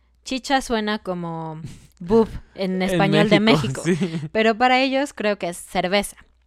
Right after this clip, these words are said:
Speaker 1: y ellos usan mucho esta palabra en la serie. También a veces eliminan la letra S. Por ejemplo,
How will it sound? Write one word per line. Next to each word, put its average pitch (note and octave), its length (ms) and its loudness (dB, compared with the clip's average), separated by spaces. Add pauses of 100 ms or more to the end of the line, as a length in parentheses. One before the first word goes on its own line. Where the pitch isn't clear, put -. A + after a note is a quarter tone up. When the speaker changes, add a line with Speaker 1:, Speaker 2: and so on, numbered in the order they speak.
Speaker 1:
y F#3+ 200 -4
ellos F#3 260 -4
usan F3+ 260 -8
mucho F#3 320 -6
esta F3 400 -6
palabra G3 440 -4
en F#3 100 -6
la D3 80 -12
serie. - 340 -16 (460)
También B3+ 500 0 (140)
a G#3 140 -2
veces G3 400 -2
eliminan F#3+ 640 -4
la F3+ 100 -4
letra E3 460 -6
S. E3 360 -10 (260)
Por F#3+ 140 -6
ejemplo, F#3 440 -8